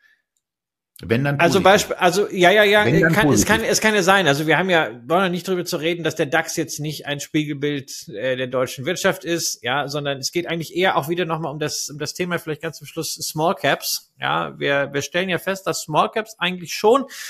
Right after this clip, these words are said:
Speaker 2: ganz gut wirtschaftliche Verhältnisse reflektieren. Wenn wir mal bedenken, in den letzten drei Jahren haben die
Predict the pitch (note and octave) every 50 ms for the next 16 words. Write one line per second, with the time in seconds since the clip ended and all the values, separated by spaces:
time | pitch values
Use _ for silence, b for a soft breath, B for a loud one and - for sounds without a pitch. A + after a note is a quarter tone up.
0 | B B B B - F3 D#3 E3 E3+ D#3+ - - - F#3 F#3 F3 D#3+ - - -
1 | b b b b b D3 F#3 F#3 F#3+ G3+ E3+ - - E3 C#3+ E3 C#3+ - F3 C#3
2 | C3+ D#3+ G3 F#3+ F#3+ F#3+ F3 - F3 C#3+ D3 D3 - - D3+ C3 - - D#3 E3
3 | G3 G#3 F#3+ F3+ E3+ E3+ E3+ E3+ D#3+ D3+ D3+ D3+ D3+ D3+ D3+ b b b b b
4 | b _ - D#3 D3 C3 D#3+ F3 F#3 F#3 - G3+ G3+ - F#3+ E3+ E3 D#3+ E3+ G3
5 | G#3 G3+ - - - F#3 D3+ D#3+ C#3+ D3 D3+ D#3 D3 D3 C#3 C3+ D#3 F#3 G#3 A3
6 | B3 B3+ B3 B3+ - - - - - E3 F3 F3 E3+ E3+ D#3+ D#3+ E3 D#3+ D#3 D#3
7 | D#3 D3+ D3 C#3